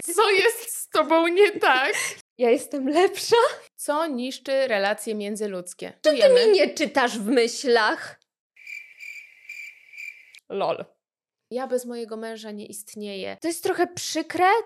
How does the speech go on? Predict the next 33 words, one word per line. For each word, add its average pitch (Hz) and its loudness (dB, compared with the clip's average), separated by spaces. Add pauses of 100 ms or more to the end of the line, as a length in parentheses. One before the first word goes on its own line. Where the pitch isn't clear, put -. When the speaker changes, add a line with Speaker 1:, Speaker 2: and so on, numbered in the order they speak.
Speaker 2:
to 330 -4
jest - -8
trochę 311 2 (580)
żałosne. 240 2 (200)
Speaker 1:
No, 254 -2 (140)
trzeba 220 -10
przyznać, 208 -12
e, - -8
tutaj - -12
mi 220 -2
rację. 202 -2
<laughs> - -20 (1300)
Speaker 2:
Że 294 -4
co, 247 -4
że 233 -2
przekonujesz 254 -2
się? 453 -4 (100)
Że 370 -2
myślisz, 285 -6
że 294 0 (240)
jeżeli 277 0 (200)
tysiąc 320 -4
razy 294 2
opowiesz 294 -2
sobie 277 -6
tą 277 -2
samą 277 0
bajkę, 277 0
to 277 -4
ona 277 -4
stanie 277 -6
się 269 -4
prawdą? 285 0